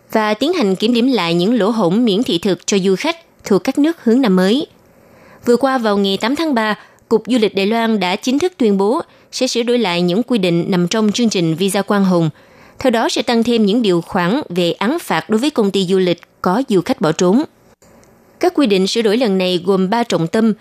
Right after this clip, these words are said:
Đối với công ty tổ chức đoàn, nếu để xảy ra tình trạng du khách bỏ trốn, lưu trú quá thời hạn quy định, với số lượng là ba người thì sẽ bị ngừng hoạt động trong hai tháng. Với số lượng là sáu người sẽ bị xóa tên khỏi chương trình khoan hồng.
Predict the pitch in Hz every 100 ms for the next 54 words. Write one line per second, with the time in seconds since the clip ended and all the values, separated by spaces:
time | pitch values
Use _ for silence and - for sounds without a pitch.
0 | _ - 247 254 320 247 220 220 208 202
1 | 185 330 - 185 175 170 180 269 339 190
2 | 220 208 233 220 208 180 175 175 165 175
3 | 202 339 202 180 208 233 370 - - -
4 | 247 226 247 302 285 320 190 185 180 185
5 | 233 180 170 - - - - 339 349 349
6 | 240 185 170 190 185 233 233 185 170 160
7 | _ - 214 196 226 226 185 185 175 190
8 | 180 185 165 175 208 190 196 185 196 220
9 | 302 - - - - 233 302 339 294 190
10 | 180 175 - 247 320 208 180 - 220 170
11 | - 233 311 - 196 190 185 165 247 220
12 | 175 160 196 190 185